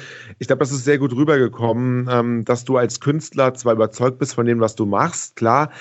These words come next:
aber dass es trotzdem immer noch irgendwie total überraschend ist, dass das auch wirklich, ähm,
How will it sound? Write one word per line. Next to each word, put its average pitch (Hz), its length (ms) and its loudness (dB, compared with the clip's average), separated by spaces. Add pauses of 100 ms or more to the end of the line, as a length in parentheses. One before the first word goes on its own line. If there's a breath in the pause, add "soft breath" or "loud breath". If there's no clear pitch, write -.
(220 loud breath)
aber 117 180 2
dass 127 120 2
es 120 100 -6
trotzdem 135 340 -2
immer 127 100 2
noch 123 220 0 (260)
irgendwie 120 320 2
total 120 440 -2
überraschend 123 580 -2
ist, 127 220 -2 (400 soft breath)
dass 127 240 -2
das 127 220 -2
auch 104 300 -2
wirklich, 165 760 0
ähm, 131 440 -2